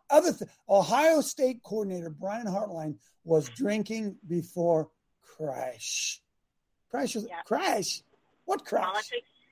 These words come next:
Speaker 2: politics of personal destruction.
Speaker 1: Yeah, did, did he crash into, what did he crash into? And the sheriff says it. So you know it's true if the sheriff says it, but it doesn't mention he was out in his field,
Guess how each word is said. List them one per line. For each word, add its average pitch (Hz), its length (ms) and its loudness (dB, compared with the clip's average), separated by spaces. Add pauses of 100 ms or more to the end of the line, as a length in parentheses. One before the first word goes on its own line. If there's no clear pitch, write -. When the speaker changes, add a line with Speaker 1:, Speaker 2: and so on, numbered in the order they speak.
(200)
Speaker 2:
politics 240 480 4
of 240 100 -8
personal 185 400 2
destruction. 156 560 -2 (380)
Speaker 1:
Yeah, 370 200 2
did, 220 200 0
did 214 140 2
he 220 80 2
crash 269 380 4
into, 285 320 6
what 285 160 -2
did 427 120 -4
he 330 80 -8
crash 440 380 -2
into? 190 380 -6 (760)
And 226 280 2 (680)
the 160 80 0
sheriff 196 500 2
says - 320 -6
it. - 140 -16
So 185 120 -4
you 196 200 6
know 302 260 12
it's 190 160 0
true 220 280 0 (140)
if 190 140 2
the 185 100 -4
sheriff 214 360 -4
says 160 260 -10
it, 190 100 -16 (220)
but 202 80 -4
it 190 100 -6
doesn't 214 240 0
mention 196 300 -8
he 175 80 -6
was 170 140 -8
out 196 140 0
in 196 40 -14
his - 160 -12
field, 202 340 -16